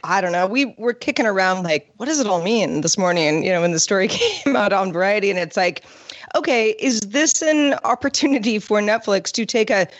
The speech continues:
small amount of users? As far as its total user base goes, it's, this is not like a majority of people that would matter to the company,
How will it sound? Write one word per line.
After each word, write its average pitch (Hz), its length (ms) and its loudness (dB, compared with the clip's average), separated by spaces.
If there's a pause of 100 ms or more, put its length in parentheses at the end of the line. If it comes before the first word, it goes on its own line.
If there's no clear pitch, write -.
(120)
small 339 480 2
amount 233 260 2
of 180 120 -6
users? 170 480 -2
As 196 140 0
far 269 180 2
as 254 100 2
its - 160 -6
total 202 240 2
user 185 240 0
base 175 260 2
goes, 175 380 0
it's, - 280 -6
this 196 260 -2
is 196 100 -2
not 240 140 2
like 208 120 0
a 208 40 -2
majority 185 480 2
of 165 100 -2
people 185 280 -2
that - 300 -2
would 185 300 -2
matter 170 440 0
to 247 120 -4
the 240 80 0
company, 262 500 0